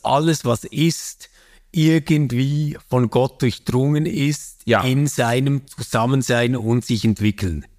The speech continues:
Speaker 2: Ja, genau. Also Pan bedeutet alles, En bedeutet in und Theismus bedeutet Gott quasi. Alles ist irgendwie in Gott oder Gott ist mit allem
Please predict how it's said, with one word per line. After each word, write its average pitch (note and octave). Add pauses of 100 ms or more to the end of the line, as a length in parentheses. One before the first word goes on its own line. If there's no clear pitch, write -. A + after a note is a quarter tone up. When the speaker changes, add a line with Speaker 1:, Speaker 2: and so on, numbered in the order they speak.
(280)
Speaker 2:
Ja, D3
genau. C3
Also A#2
Pan C#3+
bedeutet C3+
alles, F#3
En D#3+
bedeutet C3+
in G3
und C3+
Theismus D#3
bedeutet C3+
Gott F3
quasi. D#3+ (280)
Alles F3
ist -
irgendwie E3 (280)
in F3
Gott E3
oder D3+
Gott F3
ist -
mit D#3
allem C#3+